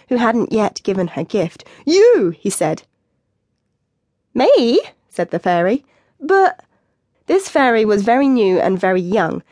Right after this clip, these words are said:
She didn't have as much experience as the dark fairy, and she certainly had no idea how to break the spell.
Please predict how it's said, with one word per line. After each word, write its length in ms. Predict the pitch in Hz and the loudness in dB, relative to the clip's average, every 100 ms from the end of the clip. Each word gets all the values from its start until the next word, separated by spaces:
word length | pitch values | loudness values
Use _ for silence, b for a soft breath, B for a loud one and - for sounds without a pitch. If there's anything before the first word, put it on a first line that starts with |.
| b b | b b
She 140 | - | -2
didn't 300 | 294 359 311 | 0 0 2
have 140 | 370 277 | 0 0
as 80 | 247 | 0
much 240 | 240 - | -2 -4
experience 640 | 262 - 330 320 190 - | -10 -2 0 2 0 -4
as 100 | 185 | -6
the 160 | 170 175 175 | -6 -2 0
dark 180 | 170 | -2
fairy, 340 | - 196 185 185 | -2 -2 0 0
and 140 | 196 | -2
she 120 | - | -4
certainly 640 | 220 - 381 330 185 180 165 | -6 -2 0 0 0 -2 -2
had 200 | 170 185 | -2 -2
no 400 | 226 226 233 240 | 0 2 2 2
idea 640 | 208 196 190 - 240 151 156 | 0 0 -2 -2 0 0 0
how 160 | 180 | -2
to 200 | 180 185 | -4 -4
break 200 | 214 190 | -2 -2
the 140 | - - | -6 -8
spell. 380 | - 202 156 165 | -2 -2 -2 -4